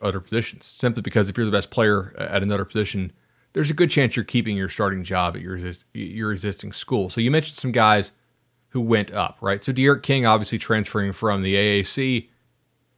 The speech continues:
to the A C C. That, that, that's a pretty good step up. Now, the A C C,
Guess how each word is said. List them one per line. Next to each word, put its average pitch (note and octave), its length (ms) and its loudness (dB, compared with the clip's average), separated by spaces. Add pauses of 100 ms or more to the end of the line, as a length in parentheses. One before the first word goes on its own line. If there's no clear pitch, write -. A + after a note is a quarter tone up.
to D#3 120 0
the B2+ 160 6
A G#2 100 6
C C#3+ 240 0
C. A2+ 320 2
That, C#3+ 200 -2
that, D#3+ 200 0
that's F#3+ 180 2
a C4 60 2
pretty A#3+ 220 2
good F3 160 2
step A2 260 4
up. - 220 2
Now, A2 160 2
the A#2+ 260 2
A D3+ 140 2
C C#3+ 160 0
C, B2 400 0